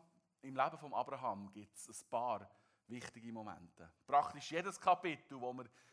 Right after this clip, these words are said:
im ersten Buch Mose vom Abraham können lesen können, wird irgendein wichtiges, prägnantes Ereignis, ähm, berichtet. Ein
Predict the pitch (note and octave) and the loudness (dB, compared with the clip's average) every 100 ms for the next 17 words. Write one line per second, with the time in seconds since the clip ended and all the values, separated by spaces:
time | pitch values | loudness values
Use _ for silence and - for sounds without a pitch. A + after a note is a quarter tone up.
0 | _ B2+ C#3+ D#3 E3+ - B2+ D#3 D#3+ C3 | _ -8 -4 -2 -4 -8 -10 -8 -8 -6
1 | C3+ D#3+ E3+ D3 B2+ - C#3 C3 C3 C3 | -6 -4 -6 -10 -6 -4 -4 -4 -4 -4
2 | C3 A#2+ A#2+ D3 - D3+ - - - _ | -6 0 0 0 0 -2 -2 -12 -20 _
3 | C3+ C3+ C#3+ D#3 D3+ B2+ B2 D#3 E3+ - | -10 -8 -8 -8 -8 -10 -8 -8 -8 -10
4 | D#3+ - - B2+ C3 A#2+ C#3 D3 - - | -14 -14 -8 -6 2 2 2 -6 -12 -12
5 | - F#2 A#2 - A2 A2+ A#2+ C3+ B2+ - | -12 -10 -8 -8 -8 -8 -10 -14 -14 -10
6 | - - G#2 A2+ A#2 A2+ A#2 G2 - - | -12 -8 -6 -6 -8 -10 -12 -12 -14 -18
7 | F#2 _ - _ _ _ _ _ _ | -20 _ -20 _ _ _ _ _ _